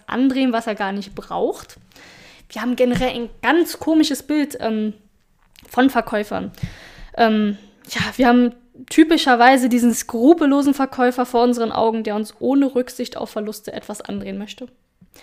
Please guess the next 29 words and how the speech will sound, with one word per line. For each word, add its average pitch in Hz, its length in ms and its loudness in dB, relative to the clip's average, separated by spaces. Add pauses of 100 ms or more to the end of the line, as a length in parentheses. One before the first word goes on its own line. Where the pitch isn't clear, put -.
(520)
Wir 226 120 0
haben 220 100 -2
Angst 269 260 0
davor, 226 480 0 (1000)
dass 220 240 -8
jemand 226 560 -2 (240)
das - 160 -12
Angebot 269 600 2
oder 208 300 -4
die 196 160 -6
eigene 214 200 -2
Person 233 460 0
schlecht 277 340 -4
finden 247 360 -2
könnte. 247 520 -2 (680)
Vor - 220 -6
allem 240 380 0 (1080)
Verkäufer 233 500 0
wollen 220 180 4
ja 226 80 -2
angeblich 226 520 -4
sowieso 214 540 0
nur 269 160 4
die 240 120 0
Kohle 240 400 -4
und 202 220 -6
nichts 262 340 -4
anderes, 247 520 -8
ne? 247 180 -8